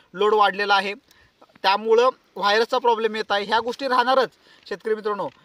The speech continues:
पण ह्याला तुमचे जे काय रिजेक्ट करायचे, थोडी फळं होणारच रिजेक्ट, पण बाकी जे काय क्वालिटी माल आहे तो पटकन गेला पाहिजे शेतामधनं. तर ह्यासाठी काळजी घ्यायची आहे. अजून काय वाटतं की अजून काय सोल्युशन काढलं पाहिजे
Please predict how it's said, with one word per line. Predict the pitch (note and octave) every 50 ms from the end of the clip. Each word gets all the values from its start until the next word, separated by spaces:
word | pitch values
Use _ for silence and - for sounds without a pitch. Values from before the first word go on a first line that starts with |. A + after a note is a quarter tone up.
| _ _ -
पण | A#3+ C4 D#4 D#4
ह्याला | G#3+ A3+ G3+ G3+ A4 - C#4+ C#4+ - - _ _ _ _ _ _ _ _ _ -
तुमचे | A#3 A3+ A3+ - C#4+ D4
जे | B3+ G3+ B3+ C4
काय | C4 - C#4+ D4 C#4+ C4
रिजेक्ट | B3+ A#3+ G#3+ C4 C4 -
करायचे, | - C4+ C4 B3+ C4+ C#4 - -
थोडी | B3+ B3 C4 A#3+
फळं | - C#4 B3+ B3
होणारच | B3 C4+ G#3+ G#3+ A3 A3+ G#3 A3
रिजेक्ट, | G#3 F#3 F3 E3 - _ _ -
पण | A#3 B3 C4 C4
बाकी | G3+ F#3+ F#3 F#3 - - B3+
जे | G3+ G#3+ A#3
काय | A3+ B3+ A#3+ -
क्वालिटी | A#3 G#3+ G#3+ G#3+ G3 A#3+
माल | A3+ A3+ A3 G#3+
आहे | G#3+ G#3 A3
तो | A3
पटकन | - - G#3+ - - - A3
गेला | G#3+ G3 G3+ F#3 F#3+
पाहिजे | F#3 G3 G3 - A#3
शेतामधनं. | F3+ - F3+ F3+ F3+ E3+ D3+ E3+ G3+ A3 _ - _ _ _ _ -
तर | E3+
ह्यासाठी | G3 F#3+ F#3+ G#3 G3 G#3+
काळजी | G#3 - F#3+ F3+ F3+ G#3
घ्यायची | F#3+ G3+ G3 F3+ - G#3+
आहे. | G3+ F3+ G3+ A#3 - _ _ _ _ _ _ -
अजून | F3+ F3 F#3 F#3+ A#3+ C4+ C4
काय | C#4 C4+ C4+
वाटतं | C4 C4 B3 - - B3
की | A#3 C4
अजून | C4 A#3+ A3+ G#3 A#3+ B3+ A#3+
काय | B3+ B3+
सोल्युशन | B3 - B3 A3 A3+ - C4+ A#3
काढलं | - A#3+ A3 G3+ G#3 A3+
पाहिजे | A3 A#3+ A3 G3+ F#3+ E3+